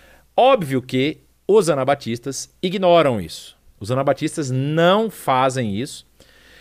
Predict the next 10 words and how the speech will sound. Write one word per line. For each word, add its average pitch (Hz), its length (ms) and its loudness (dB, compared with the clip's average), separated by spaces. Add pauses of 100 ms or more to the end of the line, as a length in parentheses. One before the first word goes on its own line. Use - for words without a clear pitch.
(160)
e 190 160 -4
eles 175 460 2
definem, 180 720 -2
decidem 156 800 -2
que, 185 380 2 (500)
é, 123 1120 2
vão 147 280 0
continuar 214 640 -2
batizando 175 520 -2
adultos. 165 800 -4